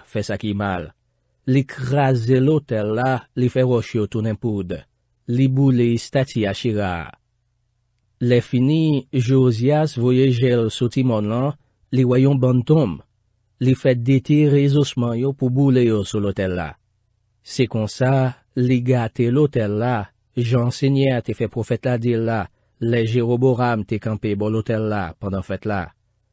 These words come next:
apre sa, Jozyas voye jil gade ankò. Li wè tonm pwofèt ki te konnen bagay sa yo gen pou rive a. Li mande: "Ki gwo tonm mwen wè laba a?" Moun Betèl yo reponn:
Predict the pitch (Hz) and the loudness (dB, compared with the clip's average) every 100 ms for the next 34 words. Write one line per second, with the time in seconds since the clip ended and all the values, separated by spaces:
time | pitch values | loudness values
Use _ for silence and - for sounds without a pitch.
0 | _ _ _ _ - 98 110 110 - 127 | _ _ _ _ -10 -8 -4 -4 -2 0
1 | 131 - _ _ _ _ - 113 120 117 | 0 -2 _ _ _ _ -6 -2 0 0
2 | 110 127 139 117 117 117 117 123 113 110 | 0 2 2 0 -2 0 0 0 0 -2
3 | 117 113 117 117 117 139 143 123 110 113 | -2 -2 -2 -4 -4 -2 0 0 -2 -4
4 | 113 - 123 117 147 131 143 135 - 107 | -4 -2 -2 0 0 0 0 -2 -4 -6
5 | 110 120 120 113 110 110 113 120 113 107 | -6 -2 -2 -2 -4 -4 -4 -2 -2 -2
6 | 98 101 95 101 98 92 87 - _ _ | -4 -6 -6 -4 -4 -4 -8 -14 _ _
7 | _ _ _ - 120 127 127 123 139 131 | _ _ _ -6 0 0 2 2 2 2
8 | - _ _ _ - 175 165 165 160 147 | -2 _ _ _ -2 0 2 2 2 2
9 | 131 110 110 139 131 113 113 110 104 92 | 4 2 0 2 4 2 0 -2 -2 -4
10 | 80 - _ _ _ _ _ _ 131 131 | -8 -14 _ _ _ _ _ _ 0 2
11 | 123 120 143 - 131 127 117 117 113 131 | 2 0 0 0 0 0 -2 -2 -4 -2
12 | 139 151 | -2 -2